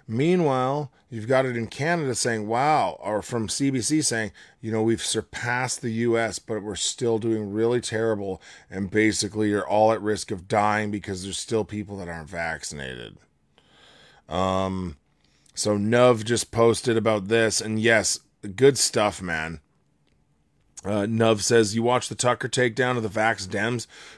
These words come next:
who got covid anyways and probably gave it to the V P?" Yeah, it's, it's awesome. So basically, these, these Democrats took a bus, uh, to Texas or something, or from Texas,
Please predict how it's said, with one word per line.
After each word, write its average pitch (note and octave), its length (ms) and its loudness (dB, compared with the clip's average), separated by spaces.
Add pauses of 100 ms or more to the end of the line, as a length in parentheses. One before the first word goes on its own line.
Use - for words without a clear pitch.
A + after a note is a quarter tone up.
who A2 100 -2
got A2 180 2
covid A2+ 380 4
anyways A#2+ 440 4
and A2 80 -4
probably A2+ 280 4
gave A2+ 200 4
it A2+ 60 -2
to A2 80 -2
the G#2+ 80 -2
V A2 220 0
P?" C3 300 0 (360)
Yeah, A#2+ 240 4
it's, A2 220 -2 (420)
it's B2+ 220 2
awesome. A2 400 4
So A#2+ 100 0
basically, A#2 520 2
these, A2+ 340 -4 (340)
these G#2+ 240 -4
Democrats A2+ 640 2
took - 180 -2
a A2 60 0
bus, G#2+ 460 2 (240)
uh, F#2 320 0 (480)
to G2+ 720 0
Texas G3 960 0
or D3+ 120 -12
something, A3 600 2 (1200)
or G#2+ 220 0
from C#3+ 420 0
Texas, F#3 480 0